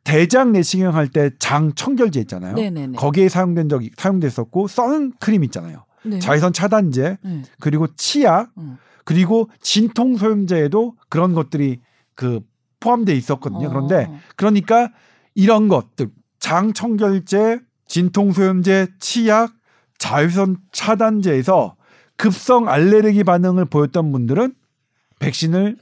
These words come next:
Speaker 1: 맞지 않는 게 좋겠죠.
Speaker 2: 음.
Speaker 1: 그런 분들은 백신을 맞을 때 반드시 의사 선생님과 상의해야겠죠.
Speaker 2: 음.
Speaker 1: 그 부분은 주의해야 됩니다. 그러니까
Speaker 2: 음.
Speaker 1: 그런 분들,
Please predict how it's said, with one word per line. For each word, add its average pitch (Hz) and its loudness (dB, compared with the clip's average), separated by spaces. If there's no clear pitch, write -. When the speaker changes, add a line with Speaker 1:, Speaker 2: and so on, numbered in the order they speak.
Speaker 1:
맞지 127 -6
않는 131 -4
게 202 0
좋겠죠. - -14
Speaker 2:
음. 165 -14
Speaker 1:
그런 233 2
분들은 214 2
백신을 196 -2
맞을 151 0
때 190 -2
반드시 240 -2
의사 156 2
선생님과 143 -2
상의해야겠죠. 196 -8
Speaker 2:
음. 156 -12
Speaker 1:
그 165 0
부분은 214 2
주의해야 127 -2
됩니다. 85 -14
그러니까 170 -8
Speaker 2:
음. 160 -12
Speaker 1:
그런 170 0
분들, 156 -2